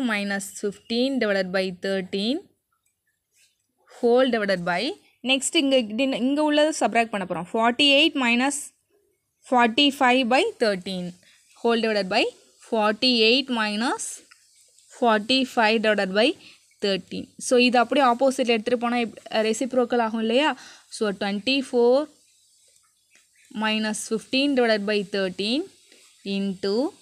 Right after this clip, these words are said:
thirteen divided by forty-eight minus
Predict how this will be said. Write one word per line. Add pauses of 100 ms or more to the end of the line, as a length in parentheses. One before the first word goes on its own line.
(280)
thirteen (100)
divided
by (580)
forty-eight
minus